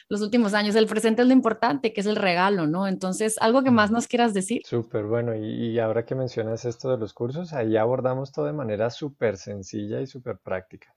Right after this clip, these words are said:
Speaker 2: muy ameno, o sea, lo que es yo, yo lo único que me he entrenado, bueno, yo soy ingeniero, pero me entrené para crear experiencias de aprendizaje aprendizaje.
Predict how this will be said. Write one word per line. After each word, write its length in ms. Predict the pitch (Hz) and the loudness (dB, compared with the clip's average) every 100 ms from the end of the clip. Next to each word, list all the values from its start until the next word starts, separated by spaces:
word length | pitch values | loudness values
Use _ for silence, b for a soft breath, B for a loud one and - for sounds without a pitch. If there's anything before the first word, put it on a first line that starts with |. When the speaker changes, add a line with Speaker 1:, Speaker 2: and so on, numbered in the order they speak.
| - | -10
Speaker 2:
muy 280 | 120 123 127 | -6 -2 -2
ameno, 440 | 127 117 95 90 _ | -2 -4 -6 -10 _
o 100 | 110 | -12
sea, 180 | - 104 | -8 -6
lo 100 | 98 | -6
que 120 | - | -10
es 60 | 98 | -8
yo, 220 | 104 107 - b b - | -6 -6 -8 b b 0
yo 120 | 123 | 2
lo 200 | 131 151 | 4 4
único 320 | 147 139 147 | 2 -2 -6
que 140 | - 117 | -6 -4
me 100 | 107 | -4
he 20 | |
entrenado, 380 | 104 120 117 110 | -4 -6 -4 -4
bueno, 180 | 98 101 | -6 -6
yo 120 | 107 | -8
soy 160 | 110 135 | -4 -4
ingeniero, 380 | 123 107 98 | -2 -2 -4
pero 160 | - 110 | -2 -2
me 100 | 107 | -2
entrené 460 | 110 - 107 113 113 | -6 -4 -4 -4 -4
para 220 | 131 127 | -4 -4
crear 240 | 123 107 | 0 0
experiencias 760 | 107 - - 110 107 101 101 113 | 0 -4 -4 -2 -2 -6 -8 -6
de 100 | 120 | -6
aprendizaje 400 | 117 98 95 - 135 | -8 -10 -12 -10 -10
aprendizaje. 160 | - | -12